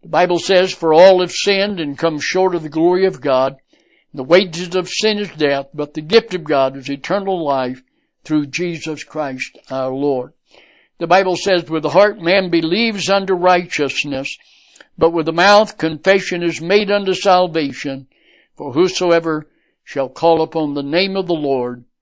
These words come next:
shall be saved." So then,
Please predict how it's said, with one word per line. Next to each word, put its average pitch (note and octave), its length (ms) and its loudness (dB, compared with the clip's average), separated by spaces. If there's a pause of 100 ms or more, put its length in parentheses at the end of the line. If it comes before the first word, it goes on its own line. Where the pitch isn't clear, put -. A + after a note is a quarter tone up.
(320)
shall C3+ 580 -2 (300)
be C#3 160 -8
saved." - 440 -4 (1400)
So F#3+ 280 0
then, C3 440 -6